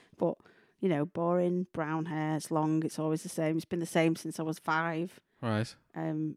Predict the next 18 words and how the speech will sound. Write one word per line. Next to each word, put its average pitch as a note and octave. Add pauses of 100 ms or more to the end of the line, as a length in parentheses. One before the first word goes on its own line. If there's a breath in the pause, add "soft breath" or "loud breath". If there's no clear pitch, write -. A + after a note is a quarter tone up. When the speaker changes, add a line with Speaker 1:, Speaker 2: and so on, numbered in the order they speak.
Speaker 1:
and E3
I -
think, E3
"Oh, A3
I'll D3
do F#3
this." F#3
And E3+
then F#3
I G3
think, F3+
"Oh, C4
no, D#4
everyone's D4
got D4
that C#4
colour C#4
hair." C#4